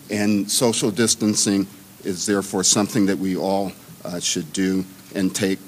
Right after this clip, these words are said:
uh, seriously for ourselves, for our loved ones, and for the entire,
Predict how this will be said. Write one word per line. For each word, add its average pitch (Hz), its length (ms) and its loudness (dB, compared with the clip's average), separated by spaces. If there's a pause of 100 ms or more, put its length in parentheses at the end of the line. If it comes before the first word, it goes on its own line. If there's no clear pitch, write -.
(260)
uh, 92 160 -2
seriously 107 580 2
for - 400 -4
ourselves, 151 760 6 (360)
for 107 280 0
our 101 100 2
loved 107 320 4
ones, 104 360 0 (160)
and 92 100 -6
for 98 180 -2
the 98 100 2
entire, 95 640 -2